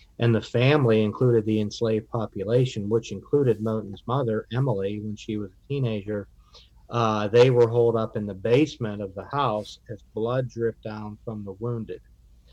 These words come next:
uh, onto them. So that's quite a story. We, we don't know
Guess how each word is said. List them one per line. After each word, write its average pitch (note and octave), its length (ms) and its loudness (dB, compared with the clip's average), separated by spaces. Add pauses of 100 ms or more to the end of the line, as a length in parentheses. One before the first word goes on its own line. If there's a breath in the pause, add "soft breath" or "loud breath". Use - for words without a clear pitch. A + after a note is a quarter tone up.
(440 soft breath)
uh, G#2 540 -10 (580)
onto A2 380 -4
them. - 260 -16
So G#2 320 -6
that's G#2+ 260 -8
quite A2 300 -4
a G2+ 60 -12
story. G2 320 -8
We, A#2 160 -8
we B2+ 180 -4
don't C3+ 200 -4
know B2+ 420 0